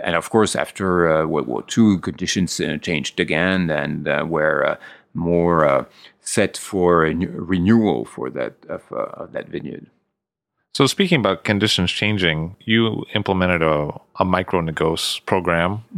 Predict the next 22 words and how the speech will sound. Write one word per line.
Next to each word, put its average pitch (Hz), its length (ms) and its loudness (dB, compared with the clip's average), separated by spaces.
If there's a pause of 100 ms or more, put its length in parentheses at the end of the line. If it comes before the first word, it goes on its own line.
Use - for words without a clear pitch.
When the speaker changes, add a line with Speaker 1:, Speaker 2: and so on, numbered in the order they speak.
Speaker 2:
at 92 140 0
Speaker 1:
Mm-hmm. 92 60 -2
Speaker 2:
the, 87 300 2
at 87 120 -2
the 87 100 -2
domain 82 540 -2 (200)
to 82 280 -2
work 85 400 -2
with 82 180 -2
a 82 60 2
number 85 260 0
of 82 80 -2
different 87 300 -6
parcels 87 400 0
Speaker 1:
Mm-hmm. - 80 -2
Speaker 2:
that 73 200 -2
weren't 87 260 0
part 82 280 2
of 76 140 -4
the 78 160 0
family 80 340 -2
holdings. 85 580 -4